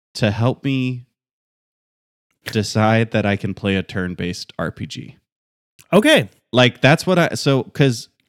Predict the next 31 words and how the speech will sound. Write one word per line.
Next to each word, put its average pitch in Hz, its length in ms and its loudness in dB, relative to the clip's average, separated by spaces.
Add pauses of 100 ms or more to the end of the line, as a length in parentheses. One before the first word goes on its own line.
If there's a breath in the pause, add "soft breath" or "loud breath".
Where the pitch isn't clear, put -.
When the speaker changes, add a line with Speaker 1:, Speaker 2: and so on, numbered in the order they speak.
(480)
Speaker 1:
Baldur's 156 400 2
Gate 165 220 0
three, 95 360 -2 (500)
it's 120 200 -2
in 131 180 0
so - 640 -4
many 143 300 -2
of 110 140 -4
my 107 200 -2
wheelhouses 92 720 -4
of 90 120 -8
things 95 280 -6
I 95 120 -6
like. 92 380 -14
Speaker 2:
Yes. - 480 -6 (1300)
Speaker 1:
But 117 160 2
I'm, 107 180 0 (140)
I've, 131 380 2
and 117 120 4
I've 113 140 2
watched 107 300 2
a 113 80 0
ton - 540 -6
of 101 100 -6
stuff - 280 -10
about 90 300 -6
it, 92 120 -6
like - 280 -10
playthroughs, 104 880 0 (160)
game 104 260 0
footage, 95 680 -2